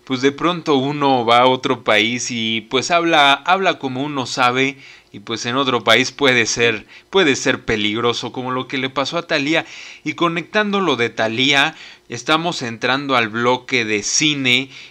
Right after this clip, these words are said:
y no podemos dejar de mencionar las telenovelas mexicanas,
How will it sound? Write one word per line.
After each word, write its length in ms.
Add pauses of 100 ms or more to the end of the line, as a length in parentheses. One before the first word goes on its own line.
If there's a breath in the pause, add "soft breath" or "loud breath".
y 320
no 420
podemos 640
dejar 380
de 100
mencionar 760 (240 soft breath)
las 300
telenovelas 800
mexicanas, 840